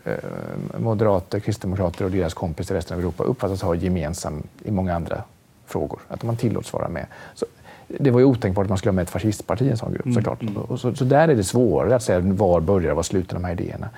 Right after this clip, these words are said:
Speaker 1: Och en del av de här idéerna, det är ju det jag tycker är riktigt oroväckande med den auktoritära populismen, det är att den äter sig ju in även i en anständig vänster och höger ibland.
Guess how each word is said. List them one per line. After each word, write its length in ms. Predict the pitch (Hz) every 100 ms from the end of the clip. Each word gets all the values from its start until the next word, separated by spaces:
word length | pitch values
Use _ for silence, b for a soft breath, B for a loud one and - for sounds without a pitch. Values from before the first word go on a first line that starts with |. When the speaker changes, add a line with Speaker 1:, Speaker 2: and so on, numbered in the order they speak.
| B B
Speaker 1:
Och 180 | -
en 80 | 123
del 220 | 123 110
av 120 | 131 165
de 20 |
här 120 | 135
idéerna, 460 | 107 90 76 69 71 B B B B
det 60 | -
är 20 |
ju 60 | 131
det 140 | 113
jag 180 | 95 85
tycker 240 | 85 -
är 60 | 82
riktigt 280 | 85 - 110
oroväckande 520 | 139 90 76 - 82
med 100 | 85
den 60 | 87
auktoritära 380 | 85 92 87
populismen, 540 | 85 87 87 - 85 80 B B
det 100 | -
är 20 | 95
att 60 |
den 120 | 95 -
äter 400 | 101 87 - 82
sig 160 | -
ju 140 | 95 85
in 260 | 104 101 95
även 360 | 90 69 82
i 200 | 73 78 - _ _ _ _ _
en 320 | 101 85 80 - -
anständig 560 | 98 82 - 113 127
vänster 340 | 92 71 - 82
och 60 |
höger 280 | 82 - -
ibland. 240 | - -